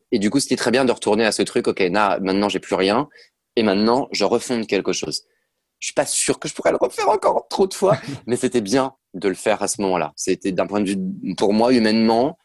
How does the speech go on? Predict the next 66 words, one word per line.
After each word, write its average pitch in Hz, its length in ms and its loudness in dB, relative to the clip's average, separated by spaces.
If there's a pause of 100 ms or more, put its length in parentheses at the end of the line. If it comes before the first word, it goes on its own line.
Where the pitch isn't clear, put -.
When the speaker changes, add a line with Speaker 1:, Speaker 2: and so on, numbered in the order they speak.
(140)
Speaker 1:
pour 98 120 0
mon 95 160 2
ego 101 200 2
surdimensionné 95 680 0
aussi, 123 320 0
puis 101 200 -4 (300)
c'était 107 300 -2
bien. 101 220 2
Puis - 120 -6
c'est, 95 220 2
c'est, 90 560 2
puis 90 100 -6
j'ai 90 160 0
fondé 101 260 0
tout - 200 -6
ça 123 100 0
tout - 160 -6
seul, 110 260 2
et 98 80 0
cetera. 101 360 0
Personne - 320 -2
m'a 101 100 0
aidé, 101 280 2
et 110 120 4
même 110 200 0
pour, 95 260 2
euh, 85 40 -4 (260)
de 104 100 0
la 98 80 2
self-esteem, 117 720 -2 (380)
euh, 82 420 -2 (180)
je - 40 -10
suis - 100 -10
désolé, 101 260 2
je - 60 -4
fais 95 80 0
beaucoup 92 200 -2
d'anglicisme 98 460 0
parce - 160 -2
que - 80 -6
je 85 140 -4
parle 85 180 -2
beaucoup 92 420 0
Speaker 2:
C'est 85 80 0
Speaker 1:
en - 40 -2
Speaker 2:
bon, 78 100 -2
c'est, - 60 -2
Speaker 1:
américain 87 360 0
en - 20 -6
Speaker 2:
ça 113 120 -6
Speaker 1:
ce - 0 -
moment. 104 200 0
Speaker 2:
va. 98 60 -6 (220)
Speaker 1:
Mais 95 300 2
c'est - 140 -6
pas, 107 180 0
je, 101 160 -4
je 92 120 -4
me 107 60 2
la 107 120 2
pète 113 180 -2
pas, 101 220 2
hein, 98 40 -4
mais 98 100 -6
c'est - 140 -4
que, - 140 -2